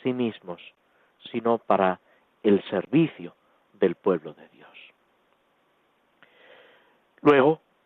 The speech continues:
otro elemento propio que casi nunca se utiliza, pero que nos ayuda a comprender, es las antífonas de comunión, tomada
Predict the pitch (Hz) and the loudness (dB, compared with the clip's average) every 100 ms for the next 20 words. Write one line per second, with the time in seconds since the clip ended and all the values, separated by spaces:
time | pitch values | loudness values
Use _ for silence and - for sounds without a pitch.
0 | _ _ _ _ _ _ 120 - 117 110 | _ _ _ _ _ _ -2 2 4 4
1 | 104 113 117 120 - 170 185 165 147 113 | 4 2 2 0 2 2 4 2 2 2
2 | - _ _ _ - 110 113 110 170 - | -2 _ _ _ -4 -4 -4 -6 -4 -2
3 | 92 - 104 120 151 185 185 - 123 - | -4 -4 -6 0 0 2 0 2 0 0
4 | 107 - 160 185 - 165 254 208 95 76 | -4 -4 -12 -10 -8 -6 -4 -4 -6 -8
5 | _ _ _ - 104 95 90 92 90 98 | _ _ _ -8 -6 -6 -4 -4 0 4
6 | 127 123 _ _ _ _ _ - 135 - | 4 2 _ _ _ _ _ 0 0 0
7 | - _ _ - 131 127 117 113 123 98 | -18 _ _ 0 0 2 -2 -4 -8 -8
8 | 87 - 85 87 82 92 92 87 _ _ | -8 -10 -12 -14 -14 -10 -10 -12 _ _
9 | _ _ _ _ _ _ - 101 113 117 | _ _ _ _ _ _ -4 0 2 4
10 | 123 120 | 4 2